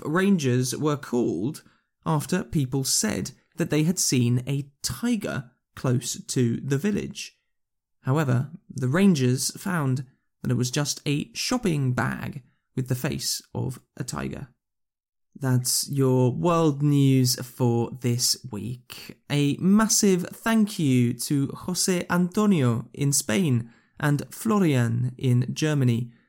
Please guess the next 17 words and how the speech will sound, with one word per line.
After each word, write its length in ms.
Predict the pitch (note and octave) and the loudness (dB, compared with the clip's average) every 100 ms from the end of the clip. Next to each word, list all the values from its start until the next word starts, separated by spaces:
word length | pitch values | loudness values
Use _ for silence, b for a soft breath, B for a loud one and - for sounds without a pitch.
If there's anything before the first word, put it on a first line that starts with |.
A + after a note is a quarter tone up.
| B | B
for 360 | - - A#2+ A#2 | -12 -2 -2 0
becoming 600 | B2+ B2+ B2+ A#2 A2+ A#2 | -4 -4 -2 0 0 -2
our 260 | - A2+ - | -4 -6 -4
newest 580 | C#3 C3+ B2 B2+ - - | -2 0 0 -2 -8 -10
supporters. 800 | - B2 C3 B2+ B2+ - B2+ - _ _ _ _ | -8 -6 -8 -8 -6 -6 -8 -14 _ _ _ _
If 200 | - B2 | -4 -2
you 120 | F#3 F3+ | 0 0
find 300 | F3+ E3 D3 | 2 2 2
this 180 | D3+ | 2
podcast 580 | - C#3+ B2+ C3 B2 B2 | 0 -2 -2 0 0 -2
valuable, 680 | - B2+ B2 B2 A#2+ A#2+ A#2+ B B B | 0 2 2 2 0 -2 -4 B B B
then 460 | B2+ B2 B2 B2+ - | 0 2 2 -2 -6
please 400 | G3+ F#3+ F3 - | -2 0 -2 -4
help 480 | - - D#3 C3+ - | -8 -6 -4 -4 -8
to 280 | - C#3 C3 | -8 -2 -2
support 400 | B2+ C3 - F#3 | -2 -4 -4 -6
us 420 | - A2+ B2+ - | -4 -6 -6 -8